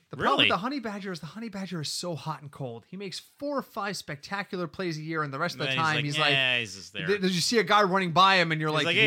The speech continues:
Speaker 2: "Hey, there's
Speaker 1: forget
Speaker 2: the,
Speaker 1: how to tackle?"
Speaker 2: there's the ball.
Speaker 1: Yeah. And Ndamukong Suh.
Speaker 2: He's a free agent.
Speaker 1: Had a very <clears throat> ho-hum twenty eighteen, and then somebody said, "Hey, Suh, it's the playoffs." And he went, "Oh, crap." And he played like crazy in the playoffs,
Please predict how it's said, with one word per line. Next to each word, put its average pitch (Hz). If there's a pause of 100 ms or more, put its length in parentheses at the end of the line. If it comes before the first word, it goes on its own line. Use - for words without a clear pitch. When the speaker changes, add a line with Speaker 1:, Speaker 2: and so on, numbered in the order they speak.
Speaker 2:
"Hey, 190
there's 180
Speaker 1:
forget 165
Speaker 2:
the, 143
Speaker 1:
how 160
to 143
tackle?" 135
Speaker 2:
there's 151
the 147
ball. 135
Speaker 1:
Yeah. 165 (260)
And 190
Ndamukong 294
Suh. 269 (160)
Speaker 2:
He's -
a -
free 359
agent. 403 (160)
Speaker 1:
Had 196
a 151
very 226
<clears throat> 185
ho-hum 233
twenty 220
eighteen, 190
and 175
then 214
somebody 214
said, 175
"Hey, 170 (160)
Suh, 185 (260)
it's 139
the 156
playoffs." 156
And 170
he 175
went, 180
"Oh, 233
crap." 202
And 156
he 175
played 175
like 135
crazy 262
in 196
the 185
playoffs, 160